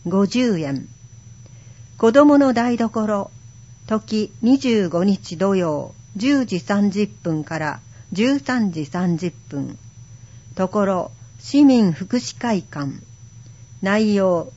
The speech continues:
クロワッサンサンドとポトフ作り。対象、小学生以上。定員十六人。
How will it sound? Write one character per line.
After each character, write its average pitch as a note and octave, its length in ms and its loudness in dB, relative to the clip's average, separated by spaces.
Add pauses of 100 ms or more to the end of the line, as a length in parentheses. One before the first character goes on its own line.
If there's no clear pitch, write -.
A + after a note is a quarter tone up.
ク B3 120 -4
ロ C#4 160 6
ワ C#4 120 2
ッ C4+ 40 -2
サ B3 360 -4
ン A#3+ 100 0
サ B3 160 -2
ン G#3 160 4
ド D#3 120 -4
と D3+ 280 -4 (1040)
ポ G3 120 0
ト C4+ 140 4
フ A3 180 -2
作 G#3 300 -8
り。 A#2+ 160 -12 (720)
対 A#3 240 -2
象、 G#3 460 0 (100)
小 C#4 320 2
学 C#4 280 -4
生 E3 240 -4
以 E3 160 -4
上。 C#3+ 340 -8 (720)
定 B3+ 260 4
員 A#3 340 2 (120)
十 B3 340 0
六 G#3+ 300 0
人。 E3 340 2